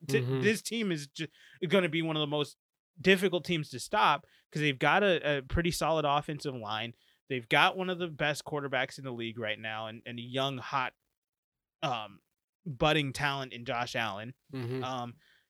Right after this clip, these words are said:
Speaker 1: you've got weapons, Stefon Diggs and, and Emmanuel Sanders and Cole Beasley. Um, well, and th-, that's just their offense. Defensively,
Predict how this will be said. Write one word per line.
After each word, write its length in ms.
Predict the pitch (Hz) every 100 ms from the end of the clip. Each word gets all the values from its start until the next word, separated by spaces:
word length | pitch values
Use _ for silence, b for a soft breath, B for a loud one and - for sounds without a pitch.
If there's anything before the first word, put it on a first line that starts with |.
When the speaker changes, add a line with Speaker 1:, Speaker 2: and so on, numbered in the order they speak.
| -
Speaker 1:
you've 280 | 147 123 -
got 340 | 165 175 185 175 -
weapons, 1000 | 139 151 147 139 139 143 - - - - 165
Stefon 400 | 151 156 139 127
Diggs 420 | 123 123 123 - 127
and, 280 | 127 120 -
and 200 | 120 120 135
Emmanuel 480 | 135 135 135 127
Sanders 480 | 120 127 123 131 120
and 100 | 113
Cole 280 | - 135 127
Beasley. 580 | 120 120 120 120 120 117 b b b -
Um, 380 | 120 113 110 107 _ _ _
well, 220 | 143 131 - -
and 220 | 170 139 143
th-, 120 | 156
that's 260 | 160 185 -
just 200 | 160 -
their 140 | 113
offense. 500 | 135 135 - 104 - 113
Defensively, 840 | 180 190 156 139 - 117 107 107